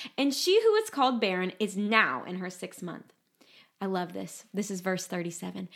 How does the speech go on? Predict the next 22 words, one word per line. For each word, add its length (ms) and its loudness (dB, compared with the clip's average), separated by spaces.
"For 320 6
nothing 920 4
will 160 -2
be 520 -6
impossible 840 -10
with 220 -12
God." 340 -16
And 140 0
verse 220 2
thirty-eight 500 -2
says, 380 -6
"And 200 6
Mary 300 2
said, 400 -8
'Behold, 840 4
the 140 2
bond 460 4
slave 400 -2
of 160 -4
the 120 -4
Lord. 420 -6
May 340 2